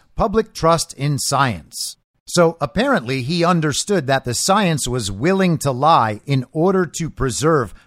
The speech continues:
protective equipment for doctors and nurses, healthcare workers. But then at some point, the science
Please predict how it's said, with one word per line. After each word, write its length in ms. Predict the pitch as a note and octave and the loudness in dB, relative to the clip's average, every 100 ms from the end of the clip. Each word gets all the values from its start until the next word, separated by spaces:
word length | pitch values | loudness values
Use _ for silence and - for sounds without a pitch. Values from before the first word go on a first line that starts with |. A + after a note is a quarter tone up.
| _ | _
protective 520 | B2+ - E3 E3+ D#3 | -4 0 -2 0 -4
equipment 580 | B2 - G3+ C3 A#2+ A2 _ _ | -4 -2 -4 -2 -4 -6 _ _
for 480 | - D#3 C#3 B2+ G#2+ _ _ | -4 2 2 2 -2 _ _
doctors 540 | - C#3+ F3 D3 A#2 A2+ | 0 2 2 -2 -2 -2
and 160 | G#2 | 0
nurses, 380 | C3+ F#3 G#2 F2+ _ _ | 2 0 -2 -12 _ _
healthcare 420 | G3+ A3+ - C#3 | 0 0 0 0
workers. 580 | A2 A#2 - A2 G#2+ - _ _ | 2 -2 0 -4 -4 -8 _ _
But 140 | - C#3+ | -8 0
then 120 | A3 | 2
at 160 | E3+ - | 2 0
some 300 | - C#4 A3 | -2 -2 -2
point, 380 | C#3+ C3 - | -2 -2 -4
the 120 | C3+ D3 | -4 -2
science 580 | - F#3 F#3 D#3 - | 2 2 2 0 -4